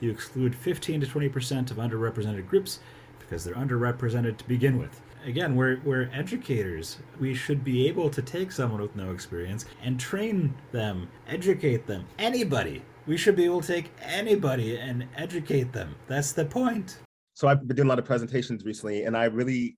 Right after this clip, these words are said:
Speaker 2: came across this amazing definition of culture. It's a transferable set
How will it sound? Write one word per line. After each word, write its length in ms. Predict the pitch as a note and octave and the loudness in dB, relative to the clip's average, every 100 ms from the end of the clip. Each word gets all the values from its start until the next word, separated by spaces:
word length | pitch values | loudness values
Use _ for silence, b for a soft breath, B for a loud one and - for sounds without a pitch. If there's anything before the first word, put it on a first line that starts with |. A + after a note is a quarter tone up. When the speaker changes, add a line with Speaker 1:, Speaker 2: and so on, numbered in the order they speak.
| - | -6
Speaker 2:
came 200 | C#3+ A#2+ | -2 -2
across 360 | - A2+ A2+ | -2 -4 -4
this 200 | - A2+ | -6 -6
amazing 540 | A#2 A2+ A2+ A#2+ A2+ A2 | -4 -2 2 2 0 -2
definition 480 | A2 G#2+ G#2 - F2+ | -2 0 0 0 -6
of 60 | |
culture. 440 | - F2+ - C2 - _ | -4 -4 -6 -12 -14 _
It's 340 | C3 C3+ - - - | -4 -4 -10 -10 -4
a 80 | C#3 | -4
transferable 1400 | - D3 C#3+ C#3 - - C3 C3+ C3+ C3+ C3 C3 C3+ _ | 0 4 6 4 0 0 2 4 4 2 0 -6 -10 _
set 400 | - A#2 A2 G#2 | -10 -6 -4 -6